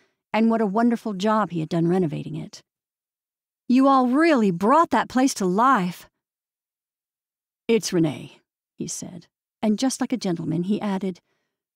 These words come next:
"She really is amazing at what she does." Something inside Samantha wanted to gag at the cheesy exchange,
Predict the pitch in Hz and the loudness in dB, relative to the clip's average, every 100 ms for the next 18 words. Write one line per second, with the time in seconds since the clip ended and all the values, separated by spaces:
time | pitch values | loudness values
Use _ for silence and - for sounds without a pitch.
0 | _ _ - 240 233 254 226 226 180 226 | _ _ -2 2 4 4 4 4 4 4
1 | 190 160 170 175 - 156 180 147 147 - | 4 2 0 -2 -4 -2 -2 -2 -8 -14
2 | _ _ _ _ _ _ _ _ _ _ | _ _ _ _ _ _ _ _ _ _
3 | _ _ _ _ _ - 339 320 320 247 | _ _ _ _ _ -2 0 4 4 4
4 | 220 254 233 208 226 214 208 160 160 180 | 2 0 0 -2 -2 0 0 0 -2 0
5 | 196 196 202 180 160 202 185 147 139 131 | 0 0 -2 -4 0 0 0 -2 -6 -8
6 | - 170 165 156 - - 170 151 175 - | -2 0 0 -2 -4 -2 -2 -2 -8 -12